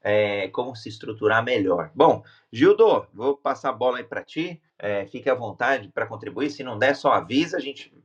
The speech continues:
passa pro Felipe e pros, pros demais que estão aqui colaborando. O que que você tem visto aí em termos de, dessa salada mista carnavalesca aí de disfunções? Por mais que o ágil,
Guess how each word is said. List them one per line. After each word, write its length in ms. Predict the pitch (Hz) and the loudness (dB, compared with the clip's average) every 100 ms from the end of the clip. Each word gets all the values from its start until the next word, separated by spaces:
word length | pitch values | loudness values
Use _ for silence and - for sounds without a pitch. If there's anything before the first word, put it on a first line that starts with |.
| _ - | _ 2
passa 260 | 117 - | 2 2
pro 140 | 107 101 | -12 -12
Felipe 500 | - 117 147 143 - | -6 -2 -2 -4 -8
e 80 | 127 | -10
pros, 220 | 123 - | -10 -10
pros 240 | - 127 | -6 0
demais 400 | 113 104 107 - | 2 4 4 2
que 100 | - | -4
estão 200 | 120 - | -10 -2
aqui 180 | 117 117 | -2 -2
colaborando. 540 | 113 117 127 107 101 92 | 2 4 6 4 2 -8
O 20 | _ - - _ | _ -20 -20 _
que 120 | - | -12
que 80 | - | 2
você 240 | 139 - 240 | 2 2 0
tem 260 | 202 139 | 0 -2
visto 440 | 98 127 151 - 127 | 0 4 4 4 0
aí 120 | 131 | 0
em 120 | 113 | 0
termos 340 | 123 127 120 | 0 2 -2
de, 240 | 110 107 - _ _ | -2 -4 -4 _ _
dessa 360 | - 117 - 117 | 2 2 4 0
salada 640 | - 120 87 104 123 113 | 0 0 2 0 -2 -4
mista 540 | 98 113 147 143 - 113 | -4 -2 -2 -2 -4 -4
carnavalesca 920 | 120 117 107 110 104 104 117 - - | 2 2 4 0 0 0 -4 -6 -4
aí 280 | 101 120 113 _ _ | -4 -4 -12 _ _
de 140 | 110 | -14
disfunções? 920 | 107 131 - - 123 107 - 110 101 - | -6 -6 -6 -12 -10 -10 -6 -2 -2 -4
Por 160 | - | -6
mais 220 | 117 107 | -4 -4
que 120 | - 139 | -4 2
o 120 | 123 | 6
ágil, 500 | 127 117 107 104 | 6 4 0 -8